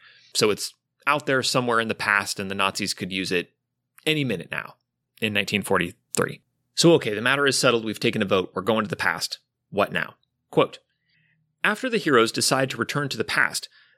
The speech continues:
the first thing they will have to do is figure out how to work the time machine.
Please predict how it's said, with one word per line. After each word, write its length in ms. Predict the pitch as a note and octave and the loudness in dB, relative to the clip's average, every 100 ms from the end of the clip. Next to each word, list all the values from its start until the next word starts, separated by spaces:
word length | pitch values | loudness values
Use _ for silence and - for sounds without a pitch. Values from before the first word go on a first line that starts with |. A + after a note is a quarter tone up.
| - | -2
the 120 | A#2+ | -2
first 380 | - A#3 A3+ - | 2 0 0 -2
thing 160 | E3 | -4
they 80 | D3+ | -4
will 80 | C3 | -2
have 200 | C#3 C3+ | -2 -4
to 80 | A2+ | -4
do 120 | B2 | -4
is 140 | A#2 | -4
figure 240 | - C3 B2+ | -4 -2 -2
out 100 | A#2+ | -2
how 220 | - E3 | -2 -2
to 120 | F3 | -2
work 260 | C#3 G2+ - | 0 0 0
the 80 | - | -6
time 280 | - F3+ | 0 2
machine. 360 | C3 - - - | 2 0 -2 -8